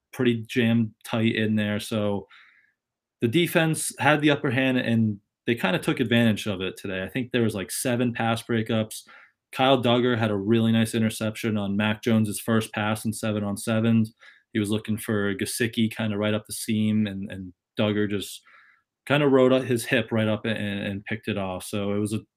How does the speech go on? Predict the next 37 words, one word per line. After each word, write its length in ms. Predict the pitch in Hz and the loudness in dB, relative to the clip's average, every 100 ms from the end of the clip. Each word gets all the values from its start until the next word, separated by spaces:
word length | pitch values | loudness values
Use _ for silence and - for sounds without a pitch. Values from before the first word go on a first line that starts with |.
| - | -12
it 40 | 113 | -6
was 100 | 110 | -2
a 40 | |
good 220 | 123 147 | 0 0
start 340 | - 139 135 - | 0 2 2 2
from 140 | 127 | -2
the 60 | 120 | 2
defense. 480 | 120 120 131 123 | 0 0 -2 -2
Shaun 300 | - 120 117 | -2 0 2
Wade 260 | 104 110 117 | 2 4 4
had 100 | 113 | 2
a 60 | 107 | 0
few 200 | 117 110 | 0 0
pass 280 | 110 107 - | -2 -4 -2
breakups. 560 | 117 110 113 110 110 - - - - _ - | -2 0 -2 -2 -4 -12 -18 -20 -20 _ -2
Jahlani 240 | 117 113 | 2 2
Tavai, 520 | 113 104 107 110 110 110 | 0 -2 2 4 4 4
Mac 260 | 110 107 | 2 0
Wilson 360 | 107 110 - 110 | 0 0 0 0
got 120 | 107 | 2
his 120 | 107 | 0
hand 200 | 110 107 | 0 0
on 120 | 110 | 0
one. 240 | 107 110 107 | 0 0 0
Isaiah 300 | 104 120 107 | 0 0 0
Bolden 340 | 107 110 113 110 | 2 2 2 2
had 140 | 110 | 0
a 60 | 110 | 0
really 220 | 110 110 | 2 2
nice 200 | 110 110 | 0 -2
pass 260 | 113 107 | -4 -6
breakup 420 | - 113 117 107 107 | -4 -4 -2 -4 -6
in 60 | |
the 60 | 98 | -6
back 260 | 101 98 | -4 -6
corner. 320 | - 110 107 107 | -4 -2 -2 -2
So 440 | - 104 101 | -4 -4 -4